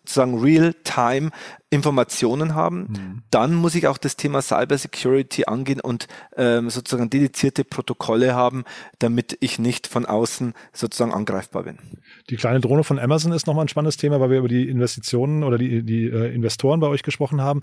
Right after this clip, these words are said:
Speaker 2: Äh, ich hatte gesehen, Schenker ist auch investiert, ne? Hab ich
Speaker 1: Ja.
Speaker 2: richtig gesehen, ne? Ähm, äh, was ist deren, äh, quasi Agenda mit euch? Bauen die drauf, dass ihr mal irgendwie Lastendrohnen auch baut?
Speaker 1: Genau, wir haben auch bereits Prototypen gebaut für Lastendrohnen und genau das ist das Thema. Die wollen natürlich ihre Logistikfracht erweitern.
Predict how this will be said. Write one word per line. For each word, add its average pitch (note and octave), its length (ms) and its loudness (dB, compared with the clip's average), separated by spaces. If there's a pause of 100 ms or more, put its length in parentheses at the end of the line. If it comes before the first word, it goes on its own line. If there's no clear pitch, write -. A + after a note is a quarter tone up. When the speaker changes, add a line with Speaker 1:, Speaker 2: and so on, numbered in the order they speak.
(120)
Speaker 2:
Äh, C3 120 4
ich B2 100 2
hatte C#3+ 120 4
gesehen, C3 260 2
Schenker F3+ 360 2
ist C3 120 -4
auch A2+ 100 -2
investiert, G#2+ 480 -4
ne? D3 220 2
Hab C3 80 0
ich A#2+ 80 0
Speaker 1:
Ja. E3 60 2
Speaker 2:
richtig - 200 -2
gesehen, G#2+ 220 2
ne? D3 240 0
Ähm, C3 220 4
äh, C3+ 220 -2
was B2 140 2
ist - 160 -4
deren, E3 400 2
äh, D3+ 520 2
quasi D3 260 2
Agenda D3 400 2
mit D#3 100 2
euch? D3 340 0
Bauen B2+ 220 2
die E3+ 60 4
drauf, C#3 200 2
dass - 140 -2
ihr D3+ 80 2
mal C#3 140 4
irgendwie C#3 200 2
Lastendrohnen D#3 640 0
auch E3 100 -2
baut? F3 260 -6 (120)
Speaker 1:
Genau, G#2 400 4
wir A2+ 140 2
haben D3 160 0
auch C3+ 180 2
bereits A#2+ 320 2
Prototypen D3 640 -4
gebaut A#2 640 2
für C#3 160 4
Lastendrohnen C#3 920 0
und C3 260 -6
genau B2 240 0
das C3+ 160 0
ist C3+ 160 -8
das A#2+ 100 -6
Thema. D3+ 300 2
Die B2 180 -2
wollen A#2+ 160 2
natürlich C3+ 440 -2
ihre B2+ 180 4
Logistikfracht B2 800 0
erweitern. A2 540 -2